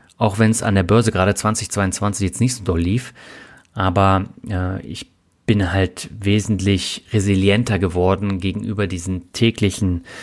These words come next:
Börsennachrichten und auch den, äh, Börsenkursen. Und ich glaub, das ist auch ein entscheidendes Learning, was ich dann so mitgenommen habe. Weil gerade am Anfang, da tun einem zehn Euro, da tun einem hundert Euro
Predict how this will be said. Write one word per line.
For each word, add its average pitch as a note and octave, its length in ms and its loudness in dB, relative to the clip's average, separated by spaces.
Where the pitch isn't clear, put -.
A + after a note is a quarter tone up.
Börsennachrichten G2 1300 0
und F2+ 500 -4
auch G2 260 -4
den, F2 420 -4
äh, F#2 160 -10
Börsenkursen. F2+ 680 -6
Und F#2+ 260 -6
ich - 160 -14
glaub, - 220 -4
das G2 180 2
ist G2+ 140 -2
auch F2 220 -4
ein G2+ 200 -6
entscheidendes G2+ 520 0
Learning, G2+ 360 2
was F#2 140 -4
ich - 140 -8
dann F#2+ 240 -2
so F#2+ 100 -4
mitgenommen F#2 540 -2
habe. F#2+ 340 2
Weil F#2+ 120 0
gerade G#2 240 4
am G#2 100 0
Anfang, A2 520 0
da G2 100 0
tun B2+ 280 -6
einem G#2 200 -4
zehn C3 280 0
Euro, A#2 600 2
da G2+ 80 -6
tun G#2+ 240 -4
einem F#2+ 200 -2
hundert B2 300 4
Euro A2+ 500 2